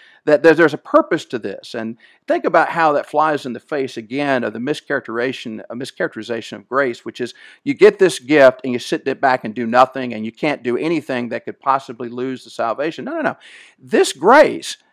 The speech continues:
is designed to produce a product, some fruit.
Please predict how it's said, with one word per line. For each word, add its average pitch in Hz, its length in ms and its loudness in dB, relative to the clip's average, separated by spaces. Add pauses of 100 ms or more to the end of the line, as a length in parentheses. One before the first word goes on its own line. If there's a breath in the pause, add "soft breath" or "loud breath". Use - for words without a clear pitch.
(120)
is 165 180 4
designed 147 640 2
to - 140 -16
produce 143 600 -2
a 127 100 -8
product, - 600 -6
some 123 160 -8
fruit. - 560 -2